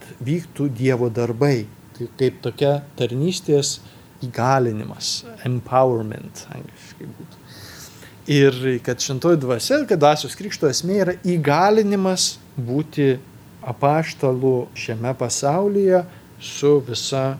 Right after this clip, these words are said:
apaštaline ir charizmine jėga. Taigi tokie aiškinimai, taip labai grubiai, čia lab-,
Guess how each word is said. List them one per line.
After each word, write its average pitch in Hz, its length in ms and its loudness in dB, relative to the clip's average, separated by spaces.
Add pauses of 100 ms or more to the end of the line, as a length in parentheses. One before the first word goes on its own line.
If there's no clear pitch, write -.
apaštaline 120 800 -6
ir - 100 -10
charizmine 117 640 -6
jėga. 120 600 2 (720)
Taigi 147 440 6 (280)
tokie 147 340 0
aiškinimai, 123 800 -2
taip 131 320 -6
labai 156 320 4
grubiai, 160 460 4
čia - 260 -8
lab-, 143 320 -8